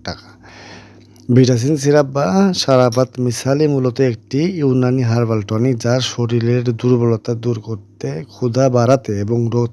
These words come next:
প্রতিরোধ ক্ষমতা উন্নত করতে সহায়তা করে। তবে এটি রোগ, এটি কোনো রোগের চিকিৎসার বিকল্প নয়, বরং শরীরকে ফিট রাখতে সহায়ক একটি সম-, সম্পূরক হার্বাল সিরাপ।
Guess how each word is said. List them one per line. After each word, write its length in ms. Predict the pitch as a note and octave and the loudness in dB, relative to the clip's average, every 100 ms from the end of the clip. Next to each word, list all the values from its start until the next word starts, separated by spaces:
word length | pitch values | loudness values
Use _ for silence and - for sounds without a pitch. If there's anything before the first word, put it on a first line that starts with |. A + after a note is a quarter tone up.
| - | -8
প্রতিরোধ 360 | B2 A#2 A#2+ C3+ | -10 -8 -8 -8
ক্ষমতা 540 | - C#3 C#3 - D#3 E3 - - - - - | -6 -6 -6 -4 -4 -4 -10 -16 -16 -18 -2
উন্নত 460 | C#3 C#3 C3+ B2+ C3 | 2 4 4 2 0
করতে 480 | B2 C3 A#2+ - F3+ | -2 -2 -4 -6 -4
সহায়তা 400 | D3+ C#3+ A#2 G#2 | 2 2 2 -4
করে। 220 | G2 G2+ | -8 -8
তবে 380 | F#2+ A#2+ C3 B2+ | -2 2 4 2
এটি 280 | - D3 E3 | 2 0 4
রোগ, 340 | C3+ A#2+ D3+ | 2 0 -4
এটি 220 | B2 C3 | -4 -2
কোনো 220 | A#2+ C3+ | 0 2
রোগের 380 | C3+ B2+ A#2 C3 | 4 4 4 0
চিকিৎসার 600 | C3 - A#2 A2 - D3 | -2 -6 -4 -4 -2 -4
বিকল্প 640 | B2+ B2+ - A#2 G2+ - C#3 | -2 -2 0 0 -2 -4 -2
নয়, 460 | B2 A#2 G#2+ D#2+ - - - - - A#2 | 2 2 2 -2 -10 -20 -20 -20 -14 -2
বরং 380 | A#2 B2 D3+ D3 | 2 4 2 -2
শরীরকে 480 | - B2+ B2 A#2+ | -2 -2 0 -2
ফিট 420 | C3 - C3 - C#3 | -2 0 -2 -2 -6
রাখতে 380 | C3+ A#2 D3+ | -6 -6 -10
সহায়ক 400 | C3+ - A#2 B2+ | -8 -4 -2 0
একটি 320 | C3+ A#2+ - D3 | -2 -6 -10 -10
সম-, 680 | - A#2+ A#2 A2+ G#2 - | -6 -4 -2 -4 -8 -10
সম্পূরক 640 | - B2+ C3+ A#2 C#3+ D3 C3+ | -4 2 2 2 0 0 0
হার্বাল 420 | A2 A#2+ A#2 G#2+ | -2 -2 -4 -8
সিরাপ। 360 | F#2+ B2+ A2+ | -4 0 0